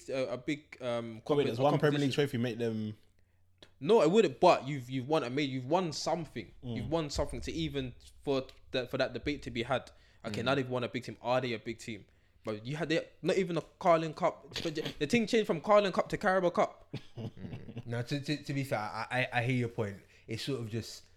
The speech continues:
Speaker 3: become accepted now because we know
Speaker 1: Yeah.
Speaker 3: they've got world-class players
Speaker 1: Yeah.
Speaker 3: as well.
Speaker 1: I wouldn't say Arsenal right now. Arsenal's not a big team.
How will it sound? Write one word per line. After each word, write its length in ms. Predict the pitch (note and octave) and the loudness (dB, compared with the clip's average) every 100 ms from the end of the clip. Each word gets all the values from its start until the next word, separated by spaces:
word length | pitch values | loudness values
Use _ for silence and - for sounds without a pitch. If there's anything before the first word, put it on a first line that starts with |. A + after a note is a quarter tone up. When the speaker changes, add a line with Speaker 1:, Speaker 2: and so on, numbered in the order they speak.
| _ - | _ -12
Speaker 3:
become 320 | A2 A#2+ A2 | -8 -8 -8
accepted 560 | G#2 - B2+ - A#2 G#2 | -12 -10 -10 -8 -8 -8
now 120 | G2 | -8
because 300 | G2 A#2 G2+ | -8 -6 -4
we 120 | G#2+ | -4
know 140 | G#2+ | -2
Speaker 1:
Yeah. 60 | G#2+ | -2
Speaker 3:
they've 180 | G#2 G2 | -4 -4
got 200 | A2 G2+ | -6 -4
world-class 440 | G#2+ G2+ - G2+ | -4 -4 -6 -10
players 240 | - G#2 F#2+ | -8 -8 -4
Speaker 1:
Yeah. 100 | G3+ | -4
Speaker 3:
as 100 | G#2 | -4
well. 220 | G#2 F#2 C#3 | -6 -2 0
Speaker 1:
I 20 | |
wouldn't 220 | F#3 E3 | 0 0
say 120 | E3 | -2
Arsenal 360 | D3 D#3 D#3 D3 | 2 2 0 -2
right 180 | C#3 D#3+ | -2 0
now. 120 | C3+ | 0
Arsenal's 340 | C3+ C#3+ C3 | 0 0 -4
not 120 | A#2+ A2 | -6 -6
a 40 | |
big 200 | B2+ B2 | -8 -10
team. 280 | - G2+ | -10 -12